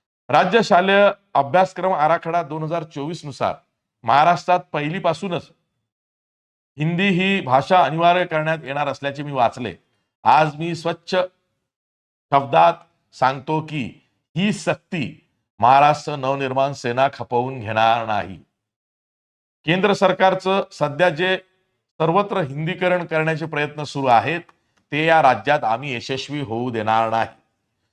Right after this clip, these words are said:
हिंदी ही काही राष्ट्रभाषा नाही, ती एक देशातील इतर भाषांसारखी राज्यभाषा आहे. ती महाराष्ट्रात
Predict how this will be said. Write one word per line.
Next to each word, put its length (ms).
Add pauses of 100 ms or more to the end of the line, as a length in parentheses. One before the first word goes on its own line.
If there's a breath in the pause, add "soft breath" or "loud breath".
(380)
हिंदी 340
ही 180
काही 280
राष्ट्रभाषा 640
नाही, 300
ती 960
एक 220
देशातील 440
इतर 340
भाषांसारखी 840
राज्यभाषा 680
आहे. 240
ती 1200
महाराष्ट्रात 600